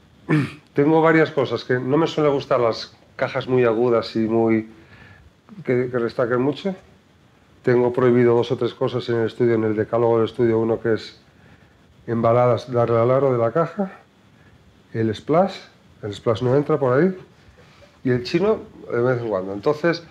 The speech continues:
lo único que, que pido es que la batería no me suene demasiado agresiva, prefiero que me suene un poco agresiva, pero no agresiva de punzante, sino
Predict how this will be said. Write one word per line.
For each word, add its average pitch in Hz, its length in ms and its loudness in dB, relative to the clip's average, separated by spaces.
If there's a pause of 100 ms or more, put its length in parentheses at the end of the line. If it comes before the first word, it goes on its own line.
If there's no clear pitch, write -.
(220)
lo 127 140 0
único 170 420 0
que, 151 480 2 (380)
que 143 100 2
pido 156 240 6
es 147 100 2
que 135 140 4
la 120 80 6
batería 131 380 2
no 165 80 2
me 160 100 2
suene 151 240 0
demasiado 135 960 2 (320)
agresiva, 123 380 0
prefiero 147 360 0
que 156 60 0
me 151 100 2
suene 151 240 2
un 147 160 2
poco 147 600 2 (340)
agresiva, 127 420 4
pero 127 360 2 (120)
no 143 200 4
agresiva 165 400 2
de 151 100 2
punzante, 123 540 -4
sino 135 420 -2